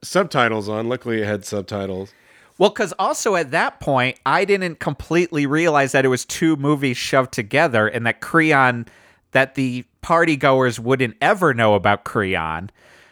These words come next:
Speaker 2: So
Speaker 1: Yeah.
Speaker 2: what part of the plot then is that the old guy who's dating Megan all of a sudden understands, "Oh, he's gonna kill us one by one. We're all gonna die and replace a trapped soul in that board."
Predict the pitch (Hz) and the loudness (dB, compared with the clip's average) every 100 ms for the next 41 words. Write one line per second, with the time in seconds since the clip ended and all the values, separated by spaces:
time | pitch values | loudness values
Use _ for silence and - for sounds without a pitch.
0 | _ _ - - 175 160 151 135 156 254 | _ _ -10 0 2 2 0 -2 0 0
1 | - - 196 214 196 156 151 - 190 226 | -4 -2 2 4 4 2 -2 0 0 2
2 | - 135 123 117 117 - 147 127 147 143 | 0 0 2 2 0 0 0 2 0 0
3 | 151 147 147 160 196 180 139 113 107 104 | -2 -2 0 2 0 -2 0 2 4 2
4 | 143 117 - 135 160 160 135 143 180 151 | -2 -4 0 0 0 -2 -2 -4 -4 -2
5 | 113 101 104 - - _ - 143 180 180 | 0 0 -6 -14 -20 _ 0 2 2 2
6 | 180 - 185 165 143 - 151 147 139 - | -2 0 2 2 -2 0 0 2 2 0
7 | - 143 131 110 104 - - - _ _ | 0 2 2 2 0 -6 -8 -12 _ _
8 | _ _ _ _ 160 170 147 107 87 - | _ _ _ _ 2 4 2 0 -4 -12
9 | _ - - 226 170 185 170 - - 190 | _ -18 -8 -6 0 0 0 -4 -2 0
10 | 180 147 - 123 139 160 147 143 139 117 | 2 2 0 -2 0 0 0 2 2 0
11 | 127 135 107 92 117 127 131 143 143 139 | 0 0 0 0 -2 2 2 2 2 0
12 | 120 - 139 135 123 117 131 120 113 - | 0 0 2 4 2 0 -4 -4 -4 -4
13 | - 143 147 - 123 - 160 135 - - | -2 0 0 -2 -4 -4 0 0 -2 -6
14 | - 139 127 127 - 127 123 120 113 117 | -2 0 2 0 0 -4 0 0 0 -4
15 | 110 98 - - | -2 -2 -6 -18